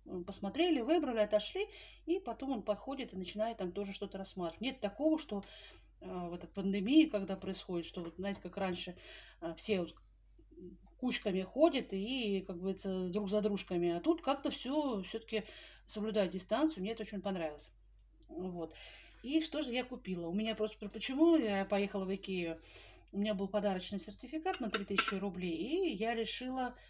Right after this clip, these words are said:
э, побаловать себя небольшими покупками. <clears throat> Щас поделюсь, что я с вами купила. Что я купила, с вами поделюсь. Вот. Может быть, кому-то это нужно. Но единственное, что в Икее очень мало сейчас распродаж.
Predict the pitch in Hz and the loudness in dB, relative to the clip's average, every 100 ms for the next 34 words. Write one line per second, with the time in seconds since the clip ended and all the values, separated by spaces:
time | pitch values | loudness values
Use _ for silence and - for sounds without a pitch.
0 | - - - - - - 202 190 240 208 | -20 -20 -20 -20 -20 -10 -8 -2 4 4
1 | 175 175 190 180 170 185 185 220 214 180 | 4 -4 -6 -6 -4 -2 0 0 0 -2
2 | 208 208 - 240 202 - - 320 294 233 | -2 -2 -2 0 -2 -4 6 10 10 6
3 | - - - 240 - 202 240 311 - 208 | -2 -18 -6 -6 -2 0 4 2 2 -4
4 | 202 226 214 208 - 190 208 190 _ - | -2 -2 -2 -6 -8 -8 -6 -10 _ -20
5 | - - - - - 226 214 214 208 175 | -20 -4 -4 -4 2 2 2 -2 -2 -2
6 | 160 - 202 175 175 160 160 156 - - | -4 -2 -2 0 -2 -2 -4 -4 -12 -20
7 | - - - - 190 190 247 311 - 240 | -18 -18 -14 -6 -2 0 4 2 2 -2
8 | 233 233 226 220 208 202 233 - 254 214 | -2 0 0 2 2 0 -2 -2 -2 0
9 | 240 - 214 320 320 240 220 - 220 220 | -4 -4 6 6 6 0 -4 0 0 0
10 | 185 - - 208 220 214 190 185 214 214 | -2 -14 -6 -6 -2 0 0 -2 -2 0
11 | 214 180 180 - 180 190 - 208 208 330 | 2 0 -2 -6 -6 -6 -4 -2 4 4
12 | 381 | 4